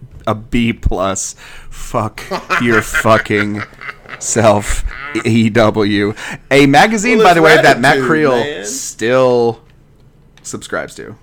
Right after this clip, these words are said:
Speaker 1: A magazine.
Speaker 2: Can't, he's the best. He's the best.
Speaker 1: Lifetime subscriber.
Speaker 2: Oof.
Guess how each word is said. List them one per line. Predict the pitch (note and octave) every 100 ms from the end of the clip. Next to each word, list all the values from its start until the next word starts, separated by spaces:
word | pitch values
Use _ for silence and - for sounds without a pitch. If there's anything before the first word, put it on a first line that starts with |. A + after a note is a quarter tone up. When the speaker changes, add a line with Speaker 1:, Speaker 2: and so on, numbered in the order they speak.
| _ _
Speaker 1:
A | A2+
magazine. | A2 A#2 A#2 B2+ B2+ A2+ A#2+ G2+ F2
Speaker 2:
Can't, | F#2 -
he's | A2 G2 -
the | F#2+
best. | F2 E2+ E2 E2 - A#2+
He's | A2 F#2+
the | F#2+
best. | E2 D2+ D#2 E2 - _ - - _ _ _ _ _ _ _ _ _
Speaker 1:
Lifetime | A#2+ B2+ C3+ - C#3+ B2
subscriber. | - - A#2+ A#2 F2
Speaker 2:
Oof. | G#2+